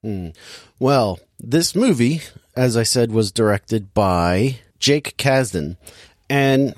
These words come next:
he certainly has an eye for action. Uh, I don't know anything else this guy has directed, but this movie was competently made, and it looks great.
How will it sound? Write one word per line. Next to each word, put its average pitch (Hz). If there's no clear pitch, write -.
he 170
certainly 131
has 120
an 131
eye 98
for 120
action. 175
Uh, 98
I 120
don't 156
know 147
anything 147
else 120
this 110
guy 101
has 90
directed, 87
but 98
this 143
movie 143
was 104
competently 113
made, 139
and 101
it 95
looks 123
great. 120